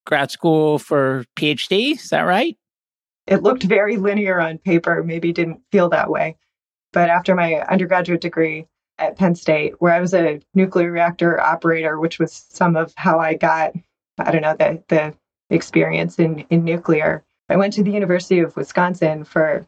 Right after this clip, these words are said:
Speaker 2: graduate school, also in nuclear engineering, 'cause by then I realized I really liked the much more applied disciplines.
Speaker 1: And when you did that, did you have the assumption at that time that academia might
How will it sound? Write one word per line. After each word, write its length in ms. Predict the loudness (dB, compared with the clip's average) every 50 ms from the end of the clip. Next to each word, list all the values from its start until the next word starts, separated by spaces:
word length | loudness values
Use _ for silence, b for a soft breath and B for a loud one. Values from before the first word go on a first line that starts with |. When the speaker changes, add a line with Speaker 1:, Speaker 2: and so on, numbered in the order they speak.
| _ -2
Speaker 2:
graduate 380 | 0 0 2 2 2 0 0
school, 180 | 0 0 2 2
also 440 | 4 2 2 0 -2 -2 -2 -2 -2
in 100 | 0 -2
nuclear 320 | -2 -2 -2 -2 -2 0
engineering, 580 | 0 -2 -2 -2 0 2 2 2 2 0 -2 -2
'cause 180 | -4 -4 -2
by 160 | 0 0 2
then 200 | 2 2 2 2
I 80 | 0 0
realized 680 | 0 0 0 2 2 2 0 0 -2 -4 -8 -12 -10 -4 -2
I 60 | 0
really 320 | 0 0 0 0 -2 -2
liked 400 | 0 0 0 0 -2 -6 -6 -2
the 120 | 0 0 0
much 240 | 0 0 -2 0 0
more 140 | 0 2 2
applied 580 | 0 -2 -2 -2 0 0 2 0 0 -2 -4
disciplines. 640 | -6 -6 -4 -4 -4 -2 -2 -4 -2 -2 -2 -4 -4 -16 -20 _ _ _ _ _ _ _ _ _ _ -6
Speaker 1:
And 160 | -2 -2 0 2
when 160 | 2 2 2
you 360 | 2 2 2 0 0 -2 -4 -8 _ _ _ _ -2
did 240 | 0 0 0 2
that, 380 | 2 2 2 2 2 0 -2 -4 _ _ _ -4
did 200 | -4 -4 -2 0
you 640 | 0 2 2 4 2 2 2 2 0 -2 -2 -4 -6 _ _ _ -6
have 160 | -4 -2 0
the 80 | 0 0
assumption 460 | 0 0 -2 -2 -2 -2 -2 -2 -2
at 120 | -2 0 0
that 200 | 0 -2 -2 -4
time 600 | -4 -2 0 0 2 0 0 0 -2 -2 0 0
that 380 | 2 2 2 2 2 0 -2 -4 _ _ _ _ -6
academia 680 | -4 -4 -4 -4 -4 -2 0 2 2 4 4 2 2 2
might 260 | 2 2 0 -2